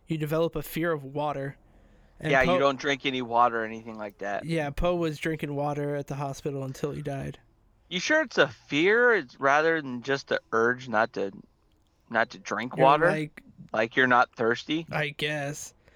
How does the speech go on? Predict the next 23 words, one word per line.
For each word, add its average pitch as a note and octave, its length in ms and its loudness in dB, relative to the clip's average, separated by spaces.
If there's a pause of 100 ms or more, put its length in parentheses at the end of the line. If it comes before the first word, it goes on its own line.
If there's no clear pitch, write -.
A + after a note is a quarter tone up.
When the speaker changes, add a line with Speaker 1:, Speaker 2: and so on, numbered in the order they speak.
(260)
Speaker 1:
He F#3 80 2
also G#3+ 240 0
didn't F#3+ 220 -4
have F3 260 -2
any D#3+ 340 -6
evidence D#3 480 -4
of C#3+ 320 -4
an D3 120 -8
animal E3+ 360 -4
bite, C#3 400 -8
though D#3 220 -2
some D#3 220 -4
with D3 120 -8
rabies D3 380 -4
don't D3 180 -6
remember C#3+ 380 -6
being C#3 300 -8 (180)
bit F3 260 -4
by F3 160 -2
an F3 100 -4
animal. F#3+ 460 -6 (600)
Um, C#3 500 -4 (460)
still, F3 680 -2